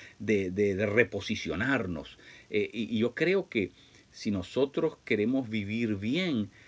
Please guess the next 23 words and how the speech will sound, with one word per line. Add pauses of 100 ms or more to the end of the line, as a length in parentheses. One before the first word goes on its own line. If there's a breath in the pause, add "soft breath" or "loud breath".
(220 loud breath)
necesitamos (120)
hacer
un
es-, (380)
un
stop
en
nuestra
vida,
hacer
un,
un (140)
pare (340 loud breath)
y,
y
examinarnos (260 loud breath)
y
sopesar,
eh, (160)
cómo
hemos
estado
viviendo,